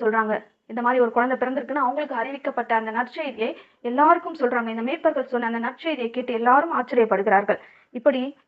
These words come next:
கர்த்தருடைய, கர்த்தராகிய இயேசு கிறிஸ்துவின் பிறப்பு முதன் முதலில் மேய்ப்பர்களுக்கு அறிவிக்கப்பட்டது. அவர்கள் கண்டதையும் கேட்டதையும் ஊரில் உள்ள எல்லாருக்கும் அறிவித்தது மட்டுமல்ல, தங்களுக்கு அறிவிக்கப்பட்டதற்காக அவர்கள் தேவனை மகிமைப்படுத்தி துதித்துக் கொண்டே அவர்கள் திரும்பி போனார்கள்.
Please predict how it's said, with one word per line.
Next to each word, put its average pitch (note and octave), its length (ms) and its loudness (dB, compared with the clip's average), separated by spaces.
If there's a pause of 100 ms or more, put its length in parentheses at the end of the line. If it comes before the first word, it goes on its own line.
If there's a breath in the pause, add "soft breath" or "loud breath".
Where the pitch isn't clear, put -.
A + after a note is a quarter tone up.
கர்த்தருடைய, B3 520 2
கர்த்தராகிய C4 320 0
இயேசு D4 380 -4
கிறிஸ்துவின் A#3+ 520 -2
பிறப்பு C4 300 2 (160)
முதன் B3+ 400 -2
முதலில் D4 380 0
மேய்ப்பர்களுக்கு C4+ 560 0 (100)
அறிவிக்கப்பட்டது. A#3 640 -4 (420)
அவர்கள் A#3 340 -2
கண்டதையும் D4 580 2
கேட்டதையும் C#4+ 500 4 (120)
ஊரில் D4 280 2
உள்ள B3 140 2
எல்லாருக்கும் D4+ 460 4
அறிவித்தது C#4+ 440 2
மட்டுமல்ல, A#3+ 680 0 (420 soft breath)
தங்களுக்கு C4+ 380 2
அறிவிக்கப்பட்டதற்காக D4 1200 4
அவர்கள் B3 580 4 (220)
தேவனை D4 460 4
மகிமைப்படுத்தி C4+ 840 0
துதித்துக் E4 440 0
கொண்டே C4 260 4
அவர்கள் A#3+ 320 2
திரும்பி C4+ 280 0
போனார்கள். G#3+ 480 0